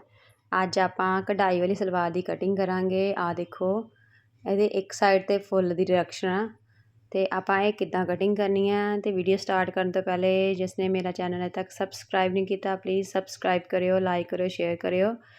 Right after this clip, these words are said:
ਕੁਮੈਂਟ ਦੱਸੋ ਤੁਹਾਨੂੰ ਕਿੱਦਾਂ ਲੱਗੀ। ਜੇ ਤੁਹਾਨੂੰ ਥੋੜ੍ਹੀ ਬਹੁਤੀ ਵੀ ਸਮਝ ਲੱਗੀ ਹੋਏ ਤੇ ਤੁਸੀਂ ਪਲੀਜ਼ ਇੱਕ ਲਾਈਕ ਜ਼ਰੂਰ ਕਰ ਦੇਣਾ। ਤੇ ਇਹਦੇ ਫਲਾਵਰ ਦੇਖੋ, ਇੱਕ ਫਲਾਵਰ ਦੀ, ਅਹ, ਡਾਇਰੈਕਸ਼ਨ ਇੱਕ ਸਾਈਡ 'ਤੇ ਹੈ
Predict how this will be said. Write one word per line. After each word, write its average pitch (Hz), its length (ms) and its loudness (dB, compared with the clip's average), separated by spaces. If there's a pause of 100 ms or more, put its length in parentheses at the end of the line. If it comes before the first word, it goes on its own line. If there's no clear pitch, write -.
(280)
ਕੁਮੈਂਟ 185 320 2
ਦੱਸੋ 202 240 2
ਤੁਹਾਨੂੰ 190 240 2
ਕਿੱਦਾਂ 180 240 -2
ਲੱਗੀ। 170 260 -2
ਜੇ 185 100 0
ਤੁਹਾਨੂੰ 190 220 0
ਥੋੜ੍ਹੀ 196 300 0
ਬਹੁਤੀ 180 300 -2
ਵੀ 190 60 0
ਸਮਝ 185 300 0
ਲੱਗੀ 175 300 0
ਹੋਏ 190 180 2 (640)
ਤੇ 196 80 -2
ਤੁਸੀਂ 202 280 -2
ਪਲੀਜ਼ 208 280 2
ਇੱਕ 196 160 0
ਲਾਈਕ 175 260 2
ਜ਼ਰੂਰ 175 220 -2
ਕਰ 180 180 2
ਦੇਣਾ। 180 320 0 (580)
ਤੇ 269 60 -2 (140)
ਇਹਦੇ 196 140 4
ਫਲਾਵਰ 185 380 2
ਦੇਖੋ, 180 240 -2
ਇੱਕ 196 140 -2
ਫਲਾਵਰ 185 400 2
ਦੀ, 202 260 -2
ਅਹ, - 800 -8
ਡਾਇਰੈਕਸ਼ਨ 190 500 2
ਇੱਕ 190 240 2
ਸਾਈਡ 180 300 4
'ਤੇ 175 200 2
ਹੈ 190 200 4